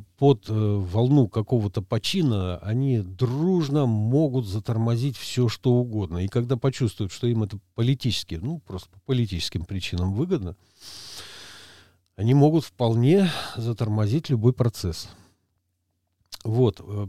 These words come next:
поэтому, да, в двенадцатом году вот этот аудит уже представлялся, и там было сказано, что у нас не просчитаны экономические последствия перехода на зелёную энергию. Это то, о чём написано спустя одиннадцать лет вот в этом ноябрьском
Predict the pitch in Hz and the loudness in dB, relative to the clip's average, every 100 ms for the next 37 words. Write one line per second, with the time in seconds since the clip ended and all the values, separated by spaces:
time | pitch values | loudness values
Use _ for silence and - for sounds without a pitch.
0 | - 139 147 131 92 87 78 85 98 151 | -4 0 2 0 -4 -8 -8 -10 -2 0
1 | 143 98 92 117 151 - - 107 110 120 | 2 0 -2 0 0 -2 -2 0 0 2
2 | 151 110 101 113 110 101 101 95 123 135 | 2 2 0 -2 -4 -4 -4 -2 -4 -4
3 | 95 107 - 98 - 104 131 175 156 113 | -4 -4 -4 -8 -2 0 2 0 0 -4
4 | 95 104 98 98 101 - 101 92 90 - | -2 -2 0 0 0 0 0 0 -2 -2
5 | 101 131 127 113 110 123 151 147 101 120 | 0 2 0 -2 0 2 2 0 0 0
6 | 135 123 - - 135 143 - 110 113 98 | 2 0 -6 -2 0 0 0 2 2 2
7 | 101 107 92 - 95 98 98 127 131 127 | 2 2 0 -2 -2 -2 0 -2 -2 -8
8 | - 123 107 107 104 - 107 120 - 104 | -6 -6 -4 -6 -6 -4 -4 -4 -6 -8
9 | - 87 - 101 104 104 95 90 85 87 | -8 -10 -8 -6 -4 -2 -2 -4 -6 -6
10 | 92 92 92 80 80 - _ _ - - | -4 -4 -4 -6 -14 -20 _ _ -20 -16
11 | - 90 - 135 123 101 - 104 101 95 | -6 -4 -2 2 2 0 -2 0 -2 -2
12 | 110 - 98 87 - _ _ _ _ _ | -6 -4 -4 -4 -10 _ _ _ _ _
13 | - - 113 - 117 101 107 95 - 95 | -8 -4 -2 2 2 2 0 -2 -4 -10
14 | - 92 78 82 82 92 104 87 82 87 | -8 -8 -8 -10 -8 -4 -4 -4 -6 -4
15 | 92 87 95 104 - 160 | -4 -4 -8 -10 -8 -8